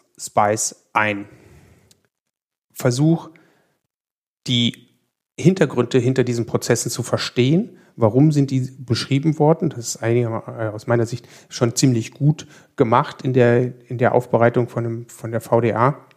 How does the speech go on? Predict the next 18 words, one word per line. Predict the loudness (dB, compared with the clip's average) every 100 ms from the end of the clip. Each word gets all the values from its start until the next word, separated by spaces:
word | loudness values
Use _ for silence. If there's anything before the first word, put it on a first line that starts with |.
| _ _ _ _ _ _ _ -12 -12 0
Und | 2 2 -4 -14 -20 -20 -20 _ _ _ _ _ _ _ _ _ _ -2
verstehe | 0 2 2 4 6 4
die | 2 0 0 0 -4 _ _
Inhalte, | 0 2 4 2 -2
die, | -14 -16 -16
die, | -16 -18 -20 -20 -20 _ _ _ -14
die | -6 -4
in | -4
diesen | -4 -6
Prozessen | -6 -2 0 0 -2
jeweils | 2 2 0 -10 _ _
gefordert | -6 2 2 2 -2
werden. | -12 -14 -20 _ -20
Und | -10
versuch | -2 0 0 0
dann, | 2 4 4 2
diese | 0
Prozesse | -2 -2 -4 -2 -2 0 0